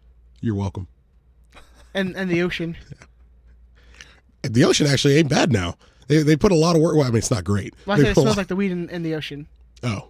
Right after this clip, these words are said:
Speaker 1: yeah.
Speaker 2: Good smells.
Speaker 1: Well, if you're down by the beach and you're smoking, it's
Speaker 2: But downtown
Speaker 1: nice.
Speaker 2: L A, it smells like pee, and you're not
Speaker 1: Sad.
Speaker 2: sure if the, the, the homeless person's gonna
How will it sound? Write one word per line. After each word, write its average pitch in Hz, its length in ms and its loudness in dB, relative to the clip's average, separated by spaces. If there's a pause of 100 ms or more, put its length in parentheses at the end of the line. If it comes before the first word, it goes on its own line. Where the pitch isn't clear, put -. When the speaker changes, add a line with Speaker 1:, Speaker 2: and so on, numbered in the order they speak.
Speaker 1:
yeah. 117 100 -6
Speaker 2:
Good 113 100 -8
smells. - 400 -16
Speaker 1:
Well, 147 80 2
if - 60 -4
you're 120 100 2
down 120 180 2
by 101 80 0
the 87 80 -6
beach 104 240 -4
and - 100 -12
you're 104 120 -16
smoking, 117 360 -4 (120)
it's - 180 -18 (340)
Speaker 2:
But 175 200 -4
downtown 190 260 0
Speaker 1:
nice. 196 60 2
Speaker 2:
L 202 80 2
A, 214 100 6
it 208 80 0
smells 202 220 0
like 165 160 -4 (100)
pee, 214 320 0
and 170 240 -4 (640)
you're 208 140 2
not 208 60 6
Speaker 1:
Sad. 190 80 2
Speaker 2:
sure 202 260 4
if 175 200 -6 (600)
the, 180 100 0 (160)
the, 165 380 -2
the 175 80 -4
homeless 196 240 0
person's 185 240 -6
gonna 160 360 -6